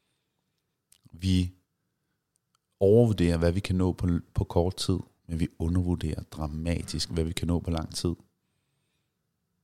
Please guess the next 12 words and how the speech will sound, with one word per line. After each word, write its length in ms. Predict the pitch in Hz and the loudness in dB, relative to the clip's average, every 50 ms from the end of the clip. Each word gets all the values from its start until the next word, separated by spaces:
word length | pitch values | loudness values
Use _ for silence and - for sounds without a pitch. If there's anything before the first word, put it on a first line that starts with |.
| _ _ _ _ _ _ _ _ _ _ _ _ - | _ _ _ _ _ _ _ _ _ _ _ _ -18
Det 80 | - 85 | -14 -14
må 80 | 90 | -12
vi 60 | 90 92 | -12 -14
ikke 120 | 95 _ | -12 _
glemme. 300 | - 90 90 87 95 95 - _ _ _ _ _ _ _ _ _ _ _ _ _ _ _ _ _ _ _ _ _ _ _ _ _ _ _ - | -2 0 0 0 -2 -6 -10 _ _ _ _ _ _ _ _ _ _ _ _ _ _ _ _ _ _ _ _ _ _ _ _ _ _ _ 0
Kan 100 | - - | 2 4
du 40 | 95 | 4
ikke 120 | 101 90 | 4 4
have 280 | 80 95 98 95 - - | 2 0 0 0 0 -2
en 120 | 92 92 | -4 -4
fantastisk 800 | - - 92 87 - - - - - 95 95 - - 95 - - | -4 -4 -6 -6 -6 -6 -6 -2 -2 -2 -2 -2 -8 -8 -4 -2
jul? 220 | 95 95 87 85 | 0 0 0 -2